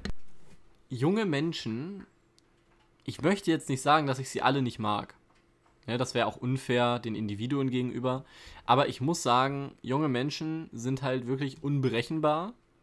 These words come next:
Sie sind oft auch, ähm,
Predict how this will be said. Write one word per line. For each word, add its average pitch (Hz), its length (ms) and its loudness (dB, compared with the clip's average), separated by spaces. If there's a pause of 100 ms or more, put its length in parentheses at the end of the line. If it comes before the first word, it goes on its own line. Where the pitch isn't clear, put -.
(1400)
Sie 131 200 -4
sind 160 460 2 (260)
oft - 380 0
auch, - 360 2 (120)
ähm, 110 400 -4